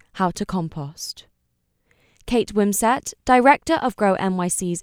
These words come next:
Zero Waste Schools Initiative, says you might be surprised to know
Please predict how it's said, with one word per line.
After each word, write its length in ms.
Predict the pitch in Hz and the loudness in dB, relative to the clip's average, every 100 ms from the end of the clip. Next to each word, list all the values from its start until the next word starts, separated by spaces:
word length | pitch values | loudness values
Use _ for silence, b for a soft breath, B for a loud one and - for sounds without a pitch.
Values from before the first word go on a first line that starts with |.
| - | -4
Zero 320 | 185 185 180 | 0 2 2
Waste 220 | 180 180 | 0 -2
Schools 340 | - 220 240 220 | -4 -2 -2 -2
Initiative, 720 | 175 170 - - 160 - _ _ _ _ - | -4 -6 -12 -12 -12 -14 _ _ _ _ -4
says 260 | 285 277 | 0 0
you 80 | 302 | 0
might 300 | 285 339 392 | 2 2 0
be 80 | 392 | -4
surprised 460 | 294 - 185 170 | -6 -4 -4 -4
to 80 | - | -6
know 320 | 165 156 160 | -6 -6 -8